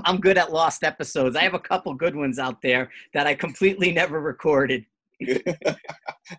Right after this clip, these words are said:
Speaker 2: Yeah, but that worked out all right, man. We were able to go back and, and revisit everything that needed to be revisited.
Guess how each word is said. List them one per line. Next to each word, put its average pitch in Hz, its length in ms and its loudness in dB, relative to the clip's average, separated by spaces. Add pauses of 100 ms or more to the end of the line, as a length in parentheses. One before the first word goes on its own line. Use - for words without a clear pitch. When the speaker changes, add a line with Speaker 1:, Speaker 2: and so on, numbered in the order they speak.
(280)
Speaker 2:
Yeah, 104 200 6
but 95 100 -2
that 113 120 4
worked - 220 -4
out 90 120 2
all 85 80 0
right, 82 200 -2
man. 82 160 -8
We 95 100 -2
were 98 120 0
able 85 160 -4
to 85 80 -10
go 85 140 -8
back 87 220 -2
and, 85 180 -8
and 92 160 -8
revisit 95 380 -2
everything 92 360 -4
that 82 120 -8
needed - 220 -16
to 80 60 -20
be 80 60 -20 (100)
revisited. 78 440 -20